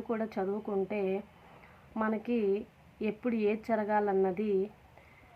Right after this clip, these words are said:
మనకి ఆ భగవంతుడు ప్రసాదిస్తాడండి.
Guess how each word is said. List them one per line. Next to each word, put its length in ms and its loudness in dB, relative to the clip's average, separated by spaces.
మనకి 340 0
ఆ 140 4
భగవంతుడు 640 0
ప్రసాదిస్తాడండి. 1080 -4